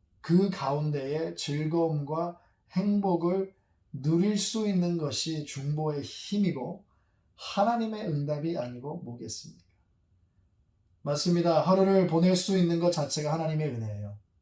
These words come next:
그리고 중보기도에 대한 응답인 줄 믿으시기를 바랍니다. 우리가 특별하게 원하는 기도의 제목이 아직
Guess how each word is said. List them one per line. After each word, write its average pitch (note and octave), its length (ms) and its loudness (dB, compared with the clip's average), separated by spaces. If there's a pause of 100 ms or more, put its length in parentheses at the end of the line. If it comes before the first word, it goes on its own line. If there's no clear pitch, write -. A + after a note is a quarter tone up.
(800)
그리고 C3 340 -8
중보기도에 D#3 840 0
대한 D3+ 460 -2
응답인 D3 600 -2
줄 E3 360 -4 (320)
믿으시기를 A#2+ 680 -6
바랍니다. A2+ 360 -14 (1600)
우리가 D3 240 -2
특별하게 F#3 440 4
원하는 E3 340 2
기도의 D#3 380 0
제목이 C#3+ 400 -2
아직 C3+ 480 -6